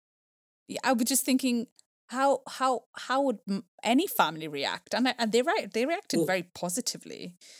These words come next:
Speaker 1: you know.
Speaker 2: Well, they just have to like her so much that they don't care as long as they can continue to
Speaker 1: Yeah.
Speaker 2: have her in, in
Speaker 1: Yeah.
Speaker 2: their life, which is why it's a bit like, yeah, she's an amazing person, but why
Speaker 1: Yeah.
Speaker 2: has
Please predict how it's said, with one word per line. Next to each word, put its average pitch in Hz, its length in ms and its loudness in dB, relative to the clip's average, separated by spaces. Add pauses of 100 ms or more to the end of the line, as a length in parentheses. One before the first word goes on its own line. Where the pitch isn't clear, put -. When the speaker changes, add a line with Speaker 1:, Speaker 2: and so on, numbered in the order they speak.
(320)
Speaker 1:
you 202 100 -12
know. - 200 -12
Speaker 2:
Well, 160 120 4
they 143 160 6
just - 220 8
have 165 140 6
to - 140 8
like 151 240 6
her 131 120 6
so 127 360 10
much 127 320 0
that - 100 -2
they 113 140 2
don't 113 320 0
care 113 180 0
as 107 160 0
long 107 140 -2
as 98 80 -4
they 101 100 0
can 226 180 0
continue 247 460 6
to 147 100 4
Speaker 1:
Yeah. 101 100 0
Speaker 2:
have 104 140 -4
her 104 260 0
in, 98 140 -2 (460)
in 113 140 2
Speaker 1:
Yeah. 262 160 6
Speaker 2:
their 208 80 6
life, 190 400 2
which 147 280 6
is 160 220 10
why 147 300 8
it's 139 400 8
a 143 40 2
bit 143 380 2
like, 127 300 4 (300)
yeah, 190 260 4
she's 131 220 6
an 135 100 4
amazing 139 360 4
person, 143 480 4
but 98 160 -2
why 120 400 2 (480)
Speaker 1:
Yeah. 254 240 2
Speaker 2:
has 170 200 6